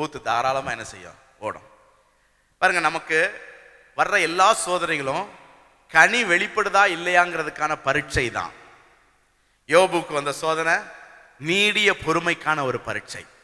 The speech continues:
தானியேல், யோசேப்பு, இயேசுவுக்கு வந்த சோதனை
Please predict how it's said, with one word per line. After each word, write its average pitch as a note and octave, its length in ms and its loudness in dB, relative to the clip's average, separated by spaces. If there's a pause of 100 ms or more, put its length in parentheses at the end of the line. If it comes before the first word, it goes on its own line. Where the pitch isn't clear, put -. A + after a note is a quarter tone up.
(1000)
தானியேல், G3 500 8
யோசேப்பு, G#3 480 4
இயேசுவுக்கு G#3 540 0
வந்த F3+ 220 0
சோதனை F3+ 400 4